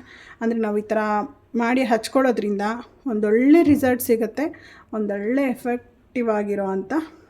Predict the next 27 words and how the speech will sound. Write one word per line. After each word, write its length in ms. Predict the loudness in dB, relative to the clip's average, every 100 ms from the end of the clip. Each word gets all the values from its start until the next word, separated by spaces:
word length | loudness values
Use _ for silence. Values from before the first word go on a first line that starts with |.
| -20 -8
ಕ್ರೀಮ್ 360 | -2 -2 0
ನಮಗೆ 320 | -4 -4 -6 -6 -10 -20 -20 _ _ _ -8
ಸಿಗುತ್ತೆ. 340 | -6 -6 -4
ಮತ್ತು 400 | 0 0 0 -6
ಸ್ಕಿನ್ನೂ 500 | -6 -2 2 2 2 0
ಅಷ್ಟೇ 300 | -4 -4 -4
ತುಂಬ 280 | -2 -2 -2
ಚೆನ್ನಾಗಿ, 680 | 0 0 0 -2 -2 -4 -8
ಆ, 80 | -4 -2 -2 -2 -4 -8 -14 _ _ _ -20 _ -2
ಬರ್ತಾ 300 | 0 4 4
ಬರ್ತಾ 340 | 2 2 2
ಲೈಟಾಗಿ 840 | 4 4 4 2 0 -2 0 -4 -6 -12 -20 -2 2
ನೀಟಾಗಿ 640 | 4 6 6 4 0 2
ಅದು 180 | 2 2
ಏನಿದೆಯೋ 560 | 4 4 4 4 4
ಬಂಗ್ 300 | 4 2 0
ಅನ್ನೋದು 320 | -2 -2 -4 -6
ಕ್ಲಿಯರ್ 440 | 0 2 4 2
ಆಗುತ್ತೆ. 400 | -2 -6 -10 -12 -18 -20 -20 -14 -12
ಓಕೆನಾ? 500 | -6 -2 -2 -2 -6
So 160 | -2 2 2
ಇದನ್ನು 420 | 2 0 2 0
ಯಾವುದೇ 320 | 0 0 0
ಕಾರಣಕ್ಕೂ 540 | 0 0 2 2 4 2
ನೆಗ್ಲೆಕ್ಟ್ 440 | 2 2 0 2
ಮಾಡಬೇಡಿ, 400 | 0 2 2 0
ತುಂಬಾ 460 | 2 2 4 4